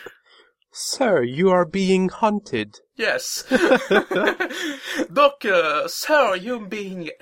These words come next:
Speaker 2: hunted. Alors, pour résumer, euh, le concept du jeu, c'est que vous allez jouer un humain qui se fait chasser par des robots,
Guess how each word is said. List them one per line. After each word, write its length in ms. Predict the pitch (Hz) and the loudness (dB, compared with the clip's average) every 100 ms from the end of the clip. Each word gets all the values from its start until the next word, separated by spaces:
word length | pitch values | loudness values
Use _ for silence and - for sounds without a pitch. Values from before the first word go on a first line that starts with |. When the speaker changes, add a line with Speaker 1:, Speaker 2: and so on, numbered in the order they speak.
| - | -8
Speaker 2:
hunted. 440 | 233 226 - 269 330 311 311 _ - | -6 -6 -8 -8 -6 -8 -12 _ -4
Alors, 320 | 165 151 143 _ _ _ _ - - - | -2 -2 -6 _ _ _ _ -20 -18 -2
pour 160 | 277 | 2
résumer, 480 | 269 220 208 214 262 _ - - - - | 2 0 -4 -8 -8 _ -20 -20 -18 -8
euh, 80 | 143 | -4
le 160 | 196 - | -2 -4
concept 520 | 240 - 240 - 196 | -6 -6 -6 -6 -10
du 200 | 165 156 | -8 -10
jeu, 360 | 139 196 262 - _ _ _ _ | -8 -4 -6 -8 _ _ _ _
c'est 460 | - - - 285 302 _ | -12 -6 0 0 -2 _
que 100 | - | -10
vous 360 | 214 170 175 190 | -10 -8 -4 -2
allez 200 | 202 214 | -2 -4
jouer 320 | 175 208 - _ - | -4 -4 -6 _ 0
un 180 | 277 233 | 2 0
humain 360 | 165 139 190 - _ - | -4 -4 -4 -10 _ -12
qui 120 | 240 | -8
se 160 | - | -6
fait 240 | 185 - 247 | -6 -6 -6
chasser 520 | - 190 - 269 277 | -4 -4 -4 -6 -4
par 280 | - 233 190 | 0 0 0
des 140 | 202 | -6
robots, 400 | 190 202 156 143 | -4 -4 -4 -6